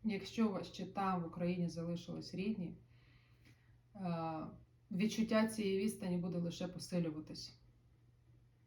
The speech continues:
Ось такий момент я хотіла розказати.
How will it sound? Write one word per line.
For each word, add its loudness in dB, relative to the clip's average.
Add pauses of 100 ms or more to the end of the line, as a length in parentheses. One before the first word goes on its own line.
(1300)
Ось 8
такий 12 (420)
момент 10
я 6
хотіла 8
розказати. 6